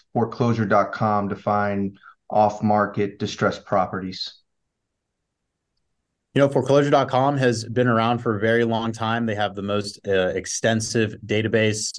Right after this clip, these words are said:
Speaker 2: um, the most up-to-date listings of foreclosures, bankruptcies, um, of distressed assets, really across the country. So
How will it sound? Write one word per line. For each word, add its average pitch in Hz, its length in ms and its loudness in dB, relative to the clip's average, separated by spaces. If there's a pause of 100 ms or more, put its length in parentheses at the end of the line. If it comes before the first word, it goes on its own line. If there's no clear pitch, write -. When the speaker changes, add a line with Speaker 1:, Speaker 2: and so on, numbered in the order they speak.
Speaker 2:
um, 95 200 0
the 98 60 -2
most 98 220 -4
up-to-date 101 640 -2 (380)
listings 117 640 0
of 104 240 -4
foreclosures, 110 920 0
bankruptcies, 107 1080 -2
um, 90 340 0
of 90 140 -6
distressed - 460 -4
assets, 104 600 0
really 139 200 2
across 113 340 -2
the - 40 -10
country. 110 380 -4
So 95 380 2